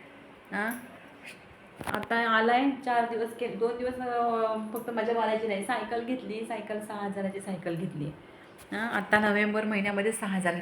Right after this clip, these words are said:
खा-, सायकल घेतलंय. विचार करा तुम्ही, अजून दोन महिने तर झाले सायकलला घेऊन.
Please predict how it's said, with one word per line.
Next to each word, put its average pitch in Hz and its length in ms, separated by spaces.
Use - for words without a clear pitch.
खा-, 170 180
सायकल 170 280
घेतलंय. 151 320
विचार 196 300
करा 180 200
तुम्ही, 175 300
अजून 190 260
दोन 202 160
महिने 208 320
तर 190 100
झाले 180 320
सायकलला 170 720
घेऊन. 202 180